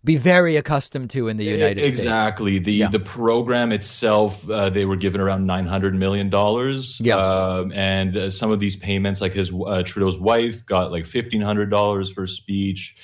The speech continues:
Speaker 1: Yep.
Speaker 2: It's like, you know, and I, I, I, I hate this kind of corruption, and, and it's part of why I'm calling you. I guess I'm a little bit vague. I don't have a direct question, but something that you talk about frequently on the show is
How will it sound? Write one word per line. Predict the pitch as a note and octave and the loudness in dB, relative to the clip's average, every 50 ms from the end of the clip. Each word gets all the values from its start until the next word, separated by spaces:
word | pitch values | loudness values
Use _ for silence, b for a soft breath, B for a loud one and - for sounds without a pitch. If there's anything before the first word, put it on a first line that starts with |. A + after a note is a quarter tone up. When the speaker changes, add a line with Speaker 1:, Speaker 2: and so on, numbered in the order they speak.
| B - | B -2
Speaker 1:
Yep. | A2+ A2 G#2 - | -2 -2 0 0
Speaker 2:
It's | B2 C3 - - | 0 0 0 0
like, | D3+ C#3 C#3 C#3 - | -2 -2 -2 -4 -4
you | E3 D3 | -2 0
know, | D3 C3+ | 0 2
and | B2 C#3+ C3+ - B2 | 2 0 -2 -2 -2
I, | B2+ C3 C3 C3 | -2 -2 -2 -4
I, | - - G2+ - F#2+ - - _ _ _ _ _ _ _ A2+ | -4 -6 -6 -8 -8 -10 -14 _ _ _ _ _ _ _ -4
I, | A2+ A2 G2+ - - _ _ _ _ _ _ _ _ _ | -4 -4 -6 -8 -16 _ _ _ _ _ _ _ _ _
I | A#2+ A#2 - | -4 -4 -2
hate | - C3+ C3 A#2 B2+ | 0 -2 -2 -2 -2
this | A#2 G#2 - | -6 -8 -4
kind | - A2+ G#2+ G#2+ | -2 0 0 0
of | G2+ | 0
corruption, | G2+ G2+ F#2 F2+ F#2 G#2 - - G2+ G2 G2+ | 0 2 2 2 2 0 0 0 0 0 0
and, | G2+ G2 G#2 | 0 0 0
and | G#2 G2+ G#2+ G#2+ G#2 | 0 0 0 0 0
it's | G2+ F#2+ G2 - | 0 0 -2 -6
part | - - - A2 A2 A2 A2 | -12 -6 -2 0 0 2 0
of | G2+ F#2+ F2+ F2 F2+ - - _ _ _ _ _ F#2 F#2 - - | 0 -4 -6 -8 -12 -16 -18 _ _ _ _ _ -16 -16 -12 -8
why | A2 F#2+ G#2 A#2+ C#3+ D3+ | -2 0 2 2 2 2
I'm | C3+ A#2 G#2 | 0 -2 -4
calling | - - G2 F#2+ F#2+ F#2+ F#2+ | -4 -2 0 0 2 2 2
you. | G2 F#2+ F#2+ | 2 2 0
I | G2 F#2+ | 0 0
guess | F#2+ A#2 A#2+ A#2 - - | -2 -2 -4 -4 -6 -6
I'm | F2+ F#2 F2+ | -6 -4 -2
a | F2+ | -2
little | F2+ F#2 G#2 G#2 G#2+ F#2+ | 0 2 2 2 4 4
bit | G#2 G2 E2+ | 2 0 -2
vague. | F2+ E2 E2+ F#2+ F#2 F#2+ F#2+ F#2 | -4 -2 0 2 4 4 4 2
I | F#2 | 0
don't | F#2+ G2+ F#2 F#2+ | 0 -2 -2 -2
have | G2 F#2 | -2 -4
a | F#2+ | -4
direct | E2 E2+ F2+ F2 F#2 G2 G2+ G2+ - | -4 -4 -4 -2 -2 -2 -2 -4 -8
question, | - - E2+ E2 D#2+ D#2 - - - E2+ D#2+ E2 E2 B B B B B B B _ | -12 -8 -6 -6 -6 -6 -8 -8 -6 -6 -6 -6 -8 B B B B B B B _
but | - A2 - | -2 -2 0
something | - - C#3+ C3 C3 B2 B2+ B2 | 0 0 0 -2 -2 -2 -2 0
that | A#2 G#2+ | 0 0
you | G#2 G#2+ G2 F#2 | 0 -2 -4 -6
talk | - - G2 G2 G2 G2 | -4 -2 -2 -2 -2 0
about | G2 F#2+ F#2 F#2 | 0 -2 -2 -2
frequently | - - F#2+ F#2 F#2 G2+ F2 F2 F#2 F#2 | -2 -4 -4 -4 -4 -4 -4 -2 0 0
on | F2 F2 E2+ | 0 0 0
the | E2 D2+ | -2 -2
show | - - F2+ E2+ E2 D#2+ D#2+ D#2 D2 - | -2 -2 0 0 0 0 0 -2 -4 -4
is | E2 D#2+ E2 D#2+ D#2+ D#2+ D#2 D2+ D2 b | -4 -4 -2 -2 -2 -4 -6 -8 -12 b